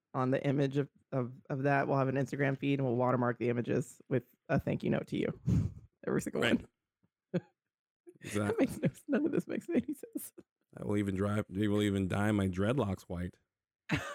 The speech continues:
Speaker 1: Oh no, that would be so weird.
Speaker 2: That's right.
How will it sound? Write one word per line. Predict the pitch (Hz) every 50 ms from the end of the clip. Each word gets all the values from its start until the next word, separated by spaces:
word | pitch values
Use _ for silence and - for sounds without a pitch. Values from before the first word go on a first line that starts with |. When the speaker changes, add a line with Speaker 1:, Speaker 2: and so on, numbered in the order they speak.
| - - -
Speaker 1:
Oh | 247 - 208 - 220 202 185 -
no, | 196 180
that | - _ - - _ - -
would | 175 - - -
be | - - - - -
so | - - - - - 392
weird. | 415 403 415 453 480 480 508 494 480 466 - - - -
Speaker 2:
That's | 339 - - _ _ _ _ - -
right. | 117 127 113 -